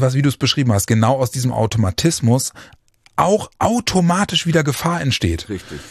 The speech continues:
Speaker 1: Ja, weil es halt einfach schneller geht. Es ist nicht mehr dieses, okay, wo muss ich jetzt hinlaufen und wo muss ich dann hinspielen, sondern es geht jetzt so langsam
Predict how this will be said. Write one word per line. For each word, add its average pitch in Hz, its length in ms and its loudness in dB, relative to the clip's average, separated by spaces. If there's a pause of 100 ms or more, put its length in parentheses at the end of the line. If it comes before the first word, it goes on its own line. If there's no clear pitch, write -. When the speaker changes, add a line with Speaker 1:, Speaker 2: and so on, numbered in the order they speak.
Speaker 1:
Ja, 113 360 0 (420)
weil 120 160 2
es 135 100 -6
halt 135 120 -2
einfach 131 220 0
schneller 156 360 2
geht. 107 200 0
Es 120 120 -4
ist 151 120 0
nicht 165 160 0
mehr 139 160 4
dieses, 127 420 0 (260)
okay, 127 400 2 (160)
wo 143 180 4
muss 190 220 4
ich 170 160 0
jetzt 143 200 2
hinlaufen 196 760 2
und 156 220 2
wo 175 120 4
muss 175 220 2
ich 165 100 0
dann 165 220 2
hinspielen, 180 880 4
sondern 147 240 2
es - 100 -6
geht 160 220 2
jetzt 156 140 0
so 190 80 2
langsam 143 520 0